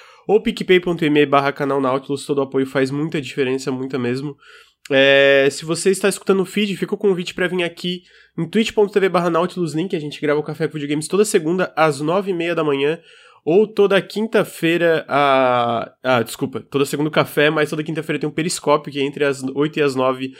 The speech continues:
que é o podcast sobre o que a gente tá jogando. A gente faz live todos os dias, basicamente, também. O Ricardo tava contando aí das lives de doze, treze horas do Henrique.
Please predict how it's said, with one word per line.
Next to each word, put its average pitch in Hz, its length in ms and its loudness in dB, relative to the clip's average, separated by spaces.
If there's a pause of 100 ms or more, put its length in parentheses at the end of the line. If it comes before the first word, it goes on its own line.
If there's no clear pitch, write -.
(320)
que - 80 0
é 139 40 6
o 139 120 4
podcast 135 460 -2
sobre 143 120 -10
o 135 40 -14
que 143 60 -6
a - 20 -8
gente 135 160 -10
tá 135 100 -2
jogando. 165 580 2 (560)
A 147 80 2
gente 175 80 2
faz 262 160 2
live 220 160 4
todos 196 220 0
os 180 160 -4
dias, 165 220 0
basicamente, 147 560 -2
também. 135 200 0
O 156 40 -4
Ricardo 135 240 -4
tava 131 120 -2
contando 131 300 -2
aí 127 80 0
das 123 180 0
lives 123 240 -2
de 123 120 -12
doze, 131 280 -2
treze 127 240 -2
horas 123 140 2
do 127 80 -2
Henrique. 135 380 -4